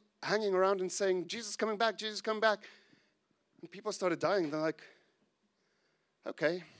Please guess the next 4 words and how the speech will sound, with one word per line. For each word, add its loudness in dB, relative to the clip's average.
maybe -4
we -4
don't 0
know 4